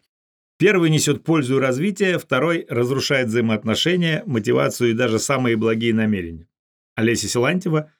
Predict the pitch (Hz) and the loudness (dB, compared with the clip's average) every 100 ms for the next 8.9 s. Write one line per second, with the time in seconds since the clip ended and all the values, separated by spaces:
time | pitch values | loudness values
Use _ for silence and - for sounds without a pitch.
0 | _ _ _ 123 120 110 104 104 104 107 | _ _ _ 0 2 2 0 -2 0 0
1 | - 113 113 107 104 101 101 113 104 113 | 2 0 2 2 2 0 0 -2 0 0
2 | 104 98 95 143 151 127 - 117 127 120 | 2 0 0 0 0 -4 -2 -2 0 0
3 | 113 101 95 95 107 95 - 95 95 90 | 0 0 0 -2 0 -2 -2 0 0 0
4 | 87 90 - _ _ _ _ _ _ _ | -2 -4 -14 _ _ _ _ _ _ _
5 | - 120 139 - - _ - - 165 143 | -2 2 2 0 -10 _ -2 2 2 4
6 | 139 113 139 156 143 135 113 127 120 117 | 0 0 0 0 0 0 0 0 0 -2
7 | 131 - 214 196 120 110 - 117 131 139 | -2 0 0 0 -2 -4 -6 -2 0 2
8 | 127 123 113 123 120 117 95 85 | 0 -2 -2 -2 0 0 0 -4